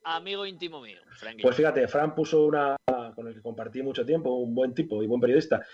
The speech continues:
Speaker 1: Gran
Speaker 2: pues puso
Speaker 1: tipo.
Speaker 2: una foto, puso una foto de, de toda esa redacción vacía y la verdad es que se cae el alma a los pies, se cae el alma a los pies. A mí sí es el momento más duro,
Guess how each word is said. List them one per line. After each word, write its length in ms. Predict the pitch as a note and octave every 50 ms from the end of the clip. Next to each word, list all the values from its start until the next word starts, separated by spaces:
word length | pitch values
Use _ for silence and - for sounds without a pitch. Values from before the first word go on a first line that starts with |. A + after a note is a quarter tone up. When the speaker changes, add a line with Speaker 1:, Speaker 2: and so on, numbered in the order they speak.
| - - -
Speaker 1:
Gran 220 | - C#3+ D#3 E3
Speaker 2:
pues 60 | F#3+ -
puso 120 | - D3+ -
Speaker 1:
tipo. 60 | F3
Speaker 2:
una 100 | E3+ D3+
foto, 440 | - - F3 F3 F3 E3+ F3 F3 - - _ _ _ _
puso 160 | C#3+ C#3 D#3 D#3+
una 120 | D#3+ C#3+
foto 320 | - - E3 D#3+ D#3+ E3
de, 360 | D#3 D3+ C#3+ C#3 C3 B2 B2 -
de 240 | A#2+ A#2+ B2+ B2+ B2
toda 320 | - D3+ D3 D3+ D3+ D#3
esa 240 | D3 D3+ D#3 C#3+ C#3
redacción 640 | C3+ C#3 C3+ C3+ B2+ A2 - C3+ C#3+ D3 C#3+ C3+
vacía 500 | C3+ B2 A2+ - - D#3+ D#3+ D#3+ D#3 D3 D3 - _ _ _ _ _ _ _ _ _
y 80 | - A#2+
la 80 | B2
verdad 180 | A#2 B2 C3+ C#3 - -
es 100 | - -
que 120 | - D#3+
se 160 | - D3 A#2+
cae 160 | B2+ C#3+ C#3+
el 80 | D3 C#3+
alma 220 | C#3+ C3+ C3+ B2+
a 20 | A#2
los 180 | A2+ A2 -
pies, 240 | - - A#2 G#2+ -
se 80 | - G#2
cae 140 | A#2 B2 B2+
el 60 | B2+
alma 120 | B2+ B2+
a 40 | A#2+
los 140 | A#2 G#2 -
pies. 220 | - C3 C3 C3
A 60 | B2
mí 120 | B2 C#3+ D#3
sí 260 | D3+ - F3 E3+ E3+
es 100 | E3+ E3
el 80 | E3+ D#3
momento 340 | D3 C#3+ D3 D#3 D#3 - D3+
más 180 | C#3 C3+ C3
duro, 260 | C#3 D#3 E3 E3+ -